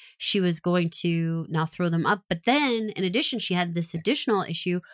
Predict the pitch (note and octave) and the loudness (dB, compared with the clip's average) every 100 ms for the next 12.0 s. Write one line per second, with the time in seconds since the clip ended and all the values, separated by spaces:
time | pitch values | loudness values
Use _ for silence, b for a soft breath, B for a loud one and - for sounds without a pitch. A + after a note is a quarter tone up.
0 | B G3 F#3+ F#3+ G3+ F#3+ - F3 F3+ - | B 0 0 2 0 0 -4 -4 -2 -2
1 | F3 E3 E3+ F3 E3 C3+ E3 D#3+ - F3 | -4 0 2 2 0 -2 -2 -2 -4 -4
2 | E3+ E3+ F3 E3+ E3+ E3 - C#4 B3 b | -2 -4 -4 -4 -4 -6 -2 -2 -2 b
3 | b b - F3+ - F#3 E3+ D#3+ - E3+ | b b -4 -2 0 -2 -2 -2 -4 0
4 | G#3+ D#4 D3 F#2+ - - F#3+ G#3+ G3 G3 | 2 2 0 -8 -8 -2 0 2 0 0
5 | G#3 G#3 F#3+ F3 F3+ E3 - F3 A#3+ C#4+ | 2 2 0 -4 -4 -4 -2 -2 0 -2
6 | E4 _ _ _ _ _ - - C4 B3+ | -4 _ _ _ _ _ -8 -2 2 2
7 | B3 C4 C4+ C#4 A#3+ - C4 C#4 - G3 | 2 2 2 0 -4 -2 0 0 0 0
8 | G3 F#3+ F#3+ F#3 F#3 F3 - B3+ C#4+ D#3 | 2 2 2 -2 -2 0 2 4 2 0
9 | - E3+ - D#3+ A#2+ - E3 E3 E3 D#3 | -4 -8 -4 -2 -4 -4 -2 -2 -4 -6
10 | - E3+ E3+ - D#3+ D#3+ D3+ - D#3+ D3+ | -8 -4 -4 -4 -4 -2 -4 -6 -6 -6
11 | D3 D3+ D#3+ - _ - D#3+ D3 D3+ | -6 -8 -10 -14 _ -8 -6 -6 -10